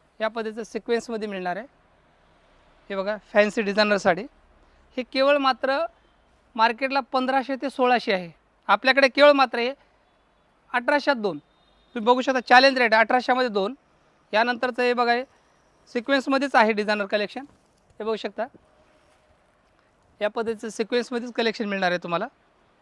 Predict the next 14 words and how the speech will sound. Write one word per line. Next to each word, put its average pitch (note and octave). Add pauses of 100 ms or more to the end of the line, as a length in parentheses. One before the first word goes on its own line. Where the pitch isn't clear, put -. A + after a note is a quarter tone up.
(240)
हे G3
बघा, F#3+ (460)
हे G#3+
all A3
over B3+
डिझाईन G#3+
येणार F#3
आहे, A3+ (800)
with A3
असं A#3
मोर A3+
डिझाईन G#3
येणार F#3+
आहे. A3